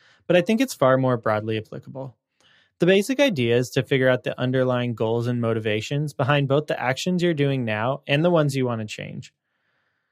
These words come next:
What are the whys for where you're going and where you want to go? What are the existential cravings that are leading to your choices? And this general idea of figuring out why you're doing something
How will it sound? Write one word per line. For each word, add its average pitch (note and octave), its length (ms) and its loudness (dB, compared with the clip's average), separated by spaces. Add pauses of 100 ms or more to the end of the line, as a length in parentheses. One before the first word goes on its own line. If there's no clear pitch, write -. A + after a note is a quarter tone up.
(200)
What F3 160 6
are A3+ 80 6
the A#3 120 4
whys A#2+ 460 4
for C#3+ 220 0
where B2 200 2
you're A#2+ 140 -2
going A#2 500 -4
and B2+ 180 -2
where A#2+ 120 2
you A2+ 140 -2
want A2 200 -8
to A2 60 -10
go? A#2 320 -14 (680)
What D#3 160 4
are G#3 100 6
the G#3+ 180 4
existential C3 680 0
cravings C#3 560 -2
that C3 140 2
are A#2 120 0
leading A2+ 340 -2
to - 100 -12
your A#2+ 100 -6
choices? - 680 -14 (1900)
And D#3 120 2
this G3 160 2
general B3 340 2
idea B2+ 420 2
of B2+ 120 -6
figuring B2+ 340 0
out A#2+ 220 0
why A2+ 200 -2
you're A#2+ 140 0
doing A2+ 280 -4
something C#3+ 540 -2